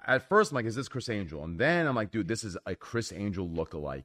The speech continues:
Just your glasses, the entire style, dude. Like, I'm telling you, like, it was just Chris Angel all over again in my head, dude. It was nuts.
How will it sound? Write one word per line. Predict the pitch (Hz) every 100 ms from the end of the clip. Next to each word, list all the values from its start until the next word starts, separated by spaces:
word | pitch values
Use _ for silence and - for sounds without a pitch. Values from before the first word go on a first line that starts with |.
| -
Just | 101 110
your | 104
glasses, | 82 92 113 120 - 123 113
the | 95 92
entire | 73 - 120 110
style, | - - 98 107 110
dude. | 107 107
Like, | 107 -
I'm | 117 117
telling | - 131 147
you, | 156 160
like, | 143 113 101 - _ _ _ _ _ -
it | 160
was | 170 139
just | 120 -
Chris | - - 143 - -
Angel | 135 143 143 151 143 -
all | 120 127 123
over | 110 107
again | 101
in | 98
my | 92 92
head, | 92 82
dude. | 85
It | 95
was | 101
nuts. | 101 104 90 - - -